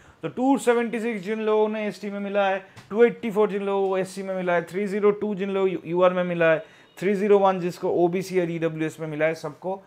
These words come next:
टीएसीबीआई से मिल गया है, नौकरी मिल गया। Now comes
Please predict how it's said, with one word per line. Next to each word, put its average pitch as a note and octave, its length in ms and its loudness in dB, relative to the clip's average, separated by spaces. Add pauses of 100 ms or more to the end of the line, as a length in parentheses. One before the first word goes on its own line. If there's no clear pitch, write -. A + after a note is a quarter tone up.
(260)
टीएसीबीआई D3+ 540 -2
से D3 120 -8
मिल D3 160 -8
गया D#3 160 -4
है, F#3+ 120 -4
नौकरी C#3 320 -4
मिल D3 200 -4
गया। G2+ 140 -10 (840)
Now A#3 200 6 (120)
comes A#3 360 4